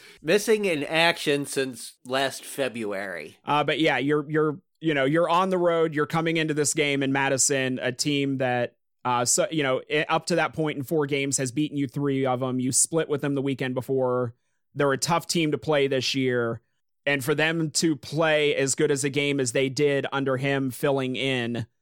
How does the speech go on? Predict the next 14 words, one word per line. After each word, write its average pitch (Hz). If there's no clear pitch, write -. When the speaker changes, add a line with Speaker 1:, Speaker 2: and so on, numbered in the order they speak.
Speaker 2:
honestly, 139
I 131
think, 131
um, 127
a 127
lot 139
of 131
the -
credit 135
goes 135
for 135
him 131
stepping 135
in 127